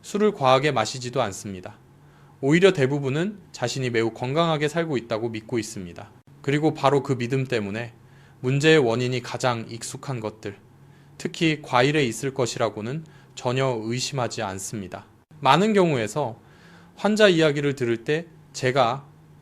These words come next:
가장 먼저 한숨을 쉬게 되는 과일은 바로 감입니다. 한국에서 감은 거의 가을의 상징과도 같고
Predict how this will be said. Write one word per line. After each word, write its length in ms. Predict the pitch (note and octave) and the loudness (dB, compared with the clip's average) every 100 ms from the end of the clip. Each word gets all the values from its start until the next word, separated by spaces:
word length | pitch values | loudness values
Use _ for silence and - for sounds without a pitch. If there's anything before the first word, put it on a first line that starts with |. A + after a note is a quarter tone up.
| - | -10
가장 360 | - B2 D3+ | -2 0 2
먼저 260 | C#3+ A#2+ A#2+ | 0 -2 -2
한숨을 500 | B2 G3 G3 G3 F#3 | -2 -4 -2 0 0
쉬게 300 | E3+ E3 D#3 | -2 -4 -4
되는 260 | C3+ B2 A#2 | -2 -4 -6
과일은 460 | A2 F#2+ G#2 B2+ | -6 -6 -6 -10
바로 300 | B2 G#2+ A#2+ | -8 -6 -6
감입니다. 680 | - - A2 C3+ A2+ F#2 - - - | -6 -6 -2 -2 -4 -10 -16 -20 -14
한국에서 520 | - F#3 G#3 G3+ G3 | -6 -2 2 2 2
감은 340 | - C3 C#3+ C3+ | 0 -2 -2 -4
거의 360 | C3 B2 A#2+ | 0 0 0
가을의 420 | A#2+ B2 C3 D3 C3+ | -2 0 2 2 0
상징과도 580 | D3+ C#3+ D3+ C#3 B2 | -2 -4 -4 -2 -2
같고 440 | A2+ A2 - A#2+ | -6 -10 -10 -10